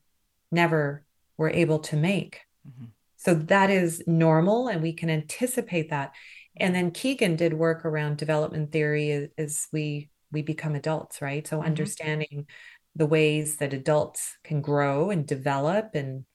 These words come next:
Speaker 1: horizontal growth, as you were talking about, and then, and, um, sorry, vertical growth and horizontal growth.
Speaker 2: Mm-hmm.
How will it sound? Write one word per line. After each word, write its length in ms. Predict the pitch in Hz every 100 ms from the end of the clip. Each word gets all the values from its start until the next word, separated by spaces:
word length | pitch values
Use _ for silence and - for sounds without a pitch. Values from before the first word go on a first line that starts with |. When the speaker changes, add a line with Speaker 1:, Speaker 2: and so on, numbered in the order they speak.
| -
Speaker 1:
horizontal 520 | 147 143 147 151 165
growth, 420 | 156 160 160 160
as 240 | 143 147 - - _
you 100 | 156
were 80 | 143
talking 300 | 151 147 156
about, 120 | 147 147
and 140 | 147
then, 260 | 143 143 - _
and, 400 | 147 143 139 139
um, 420 | 147 139 139 139 151 -
sorry, 180 | 156
vertical 400 | 143 160 170 170
growth 380 | 143 151 143 143
and 100 | 147
horizontal 580 | 139 156 147 151 185 190
growth. 280 | 156 131 131 - -
Speaker 2:
Mm-hmm. 180 | 151 151